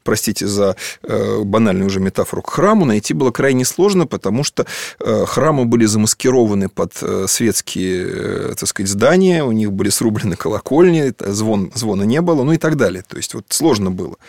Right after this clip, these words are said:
И проще, когда ты понимаешь, что, в общем, ответы на вопро-, э, на твои запросы есть вот где-то, конкретно в церкви. Хуже, когда действительно вот, э, щас для молодых людей авторитет, для некоторых молодых людей, иногда для многих,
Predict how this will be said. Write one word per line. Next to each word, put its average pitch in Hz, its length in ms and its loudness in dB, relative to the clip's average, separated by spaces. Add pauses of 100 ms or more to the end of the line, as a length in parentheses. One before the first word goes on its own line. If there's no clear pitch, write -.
(440)
И 104 140 0 (160)
проще, 175 400 4
когда 110 340 0
ты 135 140 -2
понимаешь, 131 840 0
что, - 380 -6
в 104 120 -4
общем, 110 380 0
ответы 110 500 0
на 92 160 -2
вопро-, 131 540 0
э, 107 160 -2
на 101 160 0
твои 107 240 0
запросы 117 500 0
есть 147 380 0
вот 247 240 -4
где-то, 107 540 -4 (140)
конкретно 123 440 -2
в - 40 -8
церкви. - 380 -6 (840)
Хуже, 185 420 2
когда 113 540 2
действительно 107 540 -2
вот, 95 260 -4
э, 92 440 -4
щас - 400 0
для 101 200 -4
молодых 107 360 -2
людей 107 300 0
авторитет, 110 480 -4
для 107 280 0
некоторых - 440 -2
молодых 92 320 -10
людей, 127 240 -4
иногда 104 280 -2
для 98 140 -2
многих, 139 360 -4